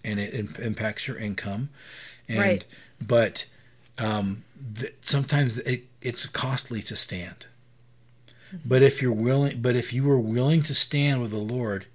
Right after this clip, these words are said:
Speaker 1: he will stand with you. I think that's part of what Jesus talks about when he's about acknowledging,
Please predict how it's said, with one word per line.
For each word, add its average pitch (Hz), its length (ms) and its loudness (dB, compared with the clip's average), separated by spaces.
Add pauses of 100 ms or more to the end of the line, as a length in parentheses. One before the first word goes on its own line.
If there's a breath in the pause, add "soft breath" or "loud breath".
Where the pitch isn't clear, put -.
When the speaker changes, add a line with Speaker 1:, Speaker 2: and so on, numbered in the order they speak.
Speaker 1:
he - 260 -8
will 117 140 -6
stand 107 360 -2
with 98 120 -6
you. 104 160 -4
I 113 100 -4
think 160 180 -4
that's 143 200 0
part 123 240 -4
of 117 60 -4
what 107 120 -6
Jesus 110 260 -4
talks 107 300 -6
about 101 380 -8 (120)
when 110 220 -6
he's 104 180 -4
about 98 260 -6
acknowledging, 95 500 -8